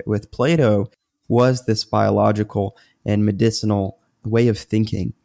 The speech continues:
And that is very evident. Let me just read just a comparison for the audience real quick, because I think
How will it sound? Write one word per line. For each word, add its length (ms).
And 140
that 160
is 140
very 220
evident. 400
Let 120
me 100
just 280
read 460
just 240
a 40
comparison 680
for 160
the 100
audience 480
real 140
quick, 380
because 280
I 100
think 360